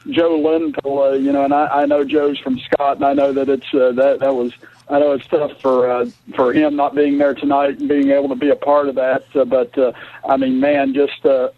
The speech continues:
unbelievable the way that that game finished. I mean, that's two times in three years now where, uh,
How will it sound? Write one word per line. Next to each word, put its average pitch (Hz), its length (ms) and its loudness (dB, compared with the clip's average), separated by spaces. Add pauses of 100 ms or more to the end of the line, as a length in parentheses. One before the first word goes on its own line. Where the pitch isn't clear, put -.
unbelievable 165 640 0
the 131 80 -2
way 139 240 2
that 131 180 -4
that 143 240 2
game 139 240 -2
finished. 143 300 -2
I - 20 -2
mean, 165 120 2
that's 185 200 -2
two 254 160 2
times 185 400 -2
in 143 80 -6
three 165 280 -2
years 151 320 2
now 135 200 2
where, 127 240 0 (340)
uh, 131 200 0